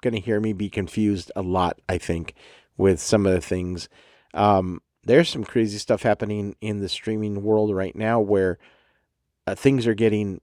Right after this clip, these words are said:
maybe one season, and then they're just getting booted off the streaming service, which is crazy. And again, for me, it's, it's an argument I always, I believe in, in, in, um,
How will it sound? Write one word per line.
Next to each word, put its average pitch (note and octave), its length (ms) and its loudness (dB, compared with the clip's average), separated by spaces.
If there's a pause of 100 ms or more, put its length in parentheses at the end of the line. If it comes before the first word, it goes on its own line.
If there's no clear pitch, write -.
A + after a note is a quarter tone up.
(160)
maybe A2+ 400 0
one A2 280 0
season, B2 760 -6
and G#2 140 -4
then A2+ 120 0
they're A2+ 100 0
just G2+ 240 -8
getting G#2+ 360 -2
booted A2+ 500 2 (180)
off B2+ 260 2
the G2 140 -4
streaming B2+ 500 -2
service, F2+ 460 -2
which G2 160 -2
is F#2+ 260 -4 (220)
crazy. F3 1000 2 (520)
And D3 260 6 (520)
again, C3 460 4
for A2+ 180 0
me, C3+ 340 2
it's, - 400 -6
it's - 160 -8
an G2 120 -6
argument B2 480 0
I A#2 140 0
always, A#2+ 440 0 (280)
I A#2+ 100 0
believe C#3 400 2
in, A2+ 300 0
in, G#2 340 -2 (240)
in, G#2 320 -2
um, F#2+ 520 -2